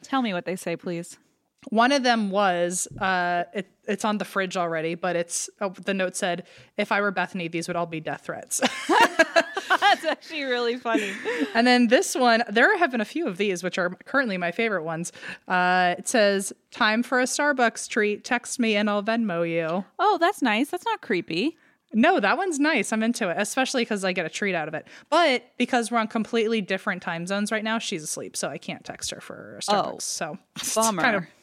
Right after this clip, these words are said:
Speaker 2: kind of backwards. But anyway, I just saw that, and that actually g-, made me feel a little better. So, um, I do miss the Stinky Witch. I wanted to, um, show you something I thought you might appreciate, too, while we're here, is
Speaker 1: Excellent.
Speaker 2: that, um, in the mail today, I got my new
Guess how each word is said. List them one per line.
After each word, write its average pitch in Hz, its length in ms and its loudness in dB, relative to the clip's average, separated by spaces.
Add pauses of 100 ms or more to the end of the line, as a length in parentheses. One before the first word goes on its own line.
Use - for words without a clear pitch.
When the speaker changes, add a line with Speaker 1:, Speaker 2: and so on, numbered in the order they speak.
(140)
Speaker 2:
kind 269 160 2
of 196 60 -6
backwards. 165 400 -8 (440)
But 359 100 2
anyway, 302 280 4
I 226 120 6
just 247 200 0
saw 247 160 4
that, 214 140 4
and 196 100 -2
that 196 100 2
actually 190 400 -4 (140)
g-, 196 200 -8 (300)
made 196 200 0
me 180 100 -4
feel 175 180 -6
a 165 80 -12
little - 160 -10
better. - 240 -10
So, - 240 -4 (500)
um, 240 360 4
I 339 120 2
do 440 220 4
miss 220 200 2
the 196 100 -8
Stinky 196 360 -2
Witch. 175 260 2
I 247 80 2
wanted 277 240 2
to, 233 420 0
um, 208 160 0
show 254 160 0
you 254 160 2
something 214 320 -4
I 190 40 -2
thought 185 200 -4
you 180 100 -6
might 180 160 -4
appreciate, 170 560 -6
too, 190 160 -4
while 165 160 -4
we're 165 120 -8
here, 170 280 -8 (300)
is 202 220 -2
Speaker 1:
Excellent. - 20 -6
Speaker 2:
that, 180 500 0
um, 180 540 -2
in 226 160 4
the 220 60 2
mail 214 280 2
today, 180 300 0
I 180 100 0
got 196 220 -2
my 190 140 -2
new 185 320 -2